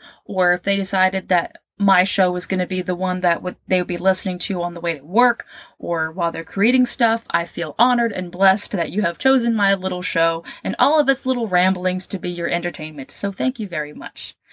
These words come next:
So, for the next episode of the Paris Passages podcast, we're going to the dark side,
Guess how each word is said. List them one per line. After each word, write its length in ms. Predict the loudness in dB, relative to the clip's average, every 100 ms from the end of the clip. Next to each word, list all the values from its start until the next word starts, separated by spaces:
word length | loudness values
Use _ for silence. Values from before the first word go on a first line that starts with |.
| -20 -10
So, 340 | 0 0 0 _ _ _ _ -20 -20 _ _
for 340 | 0 4 4
the 80 | 2
next 380 | 0 0 0 0
episode 680 | 0 0 -2 -4 -6 -10 -8
of 140 | -6 -6
the 80 | -6
Paris 420 | -4 -4 -4 -10
Passages 500 | -8 -8 -8 -12 -10
podcast, 760 | -2 -2 -2 0 -2 -2 -16 -20 _ -20 _ _ _
we're 160 | 2 2
going 360 | 4 2 0 -4
to 100 | -10
the 100 | -10
dark 340 | -4 0 0 -2
side, 480 | -8 -10 -20 -20